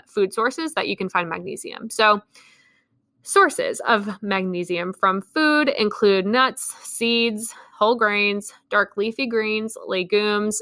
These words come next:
and also some fortified grains. Does this sound familiar? <laughs> Um, again, coming from multiple different food groups here, a lot of that being grains, which I see a lot of people removing from their diet to do certain fad diets like keto,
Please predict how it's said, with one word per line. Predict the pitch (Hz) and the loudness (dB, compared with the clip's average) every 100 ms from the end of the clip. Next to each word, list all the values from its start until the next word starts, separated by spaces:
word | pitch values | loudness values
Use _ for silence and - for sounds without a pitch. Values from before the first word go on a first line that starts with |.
| - | -4
and | 233 | 0
also | - 269 269 247 | 2 2 2 0
some | 208 196 | -2 0
fortified | 185 175 175 185 180 | 0 0 0 -2 0
grains. | 131 92 117 - - _ _ _ _ - | -4 -4 -6 -12 -14 _ _ _ _ -10
Does | 185 | -8
this | 190 | -4
sound | 196 185 | 0 0
familiar? | 185 185 185 208 233 - - - | 0 0 0 0 -2 -8 -16 0
<laughs> | 240 233 233 - - - - - - | 2 4 0 0 -12 -20 -18 -6 2
Um, | 208 196 180 185 196 - _ - | 6 6 4 2 -8 -12 _ -4
again, | 214 208 180 190 | 0 2 0 -2
coming | 214 226 | 0 0
from | 233 240 | 2 2
multiple | 196 202 202 196 | 2 0 -2 -2
different | 190 185 202 | -4 -6 -6
food | 202 196 | -6 -4
groups | 190 190 - | -4 -6 -4
here, | 240 254 294 - | 0 0 -2 -2
a | 190 | 2
lot | 185 190 | 4 4
of | 190 | 2
that | 185 180 | 2 2
being | 202 190 180 180 - - 196 | 0 -2 -2 -4 -8 -16 -4
grains, | 196 180 196 - - | -2 -2 -6 -12 -6
which | 196 196 | -4 -2
I | |
see | 185 190 | -2 -2
a | 180 | 2
lot | 185 | 0
of | 185 - | 0 -6
people | - 185 190 175 175 - - | -12 -2 0 2 0 -4 -2
removing | 208 302 311 202 | 2 2 2 0
from | 196 | -2
their | 180 175 | -2 0
diet | 175 175 175 - - | 2 2 2 -2 -8
to | - 196 | -6 -6
do | 185 185 180 175 | -2 -2 -2 -2
certain | 175 185 180 180 190 | -2 -2 -2 -4 -2
fad | 262 254 | 0 2
diets | 220 220 220 220 196 | 2 2 2 -2 -4
like | 175 - | -4 -4
keto, | 247 226 214 208 | -2 2 6 4